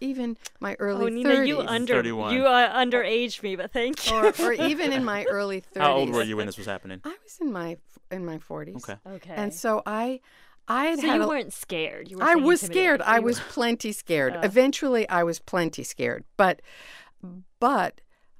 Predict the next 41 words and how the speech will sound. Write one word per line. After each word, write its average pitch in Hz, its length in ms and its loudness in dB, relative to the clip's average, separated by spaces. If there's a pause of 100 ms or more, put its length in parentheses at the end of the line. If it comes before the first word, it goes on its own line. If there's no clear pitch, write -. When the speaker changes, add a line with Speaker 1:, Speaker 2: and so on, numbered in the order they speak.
(200)
Speaker 1:
I 220 140 2
had 220 300 -4
a 175 40 -2
lot 160 320 -2
of 156 140 -4
experience 135 640 -6
by 135 180 -6
then. 147 300 -8
Speaker 3:
Yeah. 107 220 -4 (200)
Speaker 1:
So 190 460 4 (100)
Speaker 2:
Mm-hmm. 196 60 -2 (100)
Speaker 1:
on, 202 120 -2
there 208 140 4
was, 214 240 2
on 190 180 0
the 180 80 2
night 196 520 4
after 185 400 2
I 160 60 2
broke 151 260 -2
the 160 80 -10
story, 151 340 -2
I 143 120 0
was 143 180 -4
on 143 220 -2
Nightline, 139 540 -4 (500)
and 156 400 0 (580)
Senator 180 400 2
Simpson 160 540 -2
was 143 400 -4 (1300)
calling 175 380 4
me 160 160 0
unethical 147 680 -2
and 139 140 -4
a 147 40 -2
lot 143 240 -2
of 147 120 -8
other 156 200 -4
things. - 400 -6 (360)
And 185 160 0
I, 202 180 2